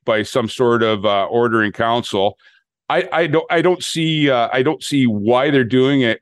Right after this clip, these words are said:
why they're doing it that way, or, or there's no, there's no reasoning behind it. It just, they're, they're, they seem to be jumping all over the map with this stuff. I think, I think part of the problem was that they saw that, uh, handgun sales went through the roof, and maybe they thought they'd, uh, put a lid on that.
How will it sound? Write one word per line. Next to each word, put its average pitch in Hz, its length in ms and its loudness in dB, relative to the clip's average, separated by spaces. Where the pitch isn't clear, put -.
why 123 260 0
they're 131 140 2
doing 131 280 2
it 120 100 -2
that 120 240 -2
way, 127 240 4
or, 107 280 0
or 120 280 0
there's 139 200 0
no, 185 200 2
there's 147 260 0
no 180 80 2
reasoning 165 400 2
behind 139 360 0
it. 120 120 2
It 120 100 2
just, 147 340 -4
they're, 151 280 0
they're, 135 320 0
they 147 120 2
seem 208 280 2
to 170 60 0
be 156 160 -4
jumping 143 420 -2
all 143 180 2
over 139 200 0
the 110 100 0
map 110 340 -2
with 107 120 -4
this 98 180 -6
stuff. 98 240 -4
I - 80 0
think, - 320 0
I 165 80 0
think 185 240 -2
part 170 200 0
of 165 40 0
the 165 60 0
problem 156 340 2
was 143 120 0
that 120 100 -6
they 113 140 0
saw 131 380 0
that, 120 260 0
uh, 107 180 0
handgun 117 420 -2
sales 110 360 -2
went 113 180 -2
through 117 140 -2
the 107 100 4
roof, 120 320 2
and 107 180 2
maybe 113 260 2
they 107 180 0
thought 117 300 -2
they'd, 107 280 -2
uh, 104 160 0
put - 240 -6
a 98 40 0
lid 110 240 2
on 104 200 -2
that. 107 360 -4